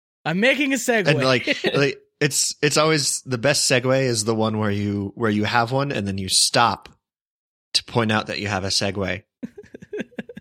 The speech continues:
Speaker 2: You know, otherwise it's too smooth.
Speaker 1: Yeah. Yeah,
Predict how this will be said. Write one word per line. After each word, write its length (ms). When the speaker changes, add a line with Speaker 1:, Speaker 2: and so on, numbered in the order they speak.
Speaker 2:
You 80
know, 100
otherwise 400
it's 140
too 220
smooth. 380
Speaker 1:
Yeah. 260
Yeah, 80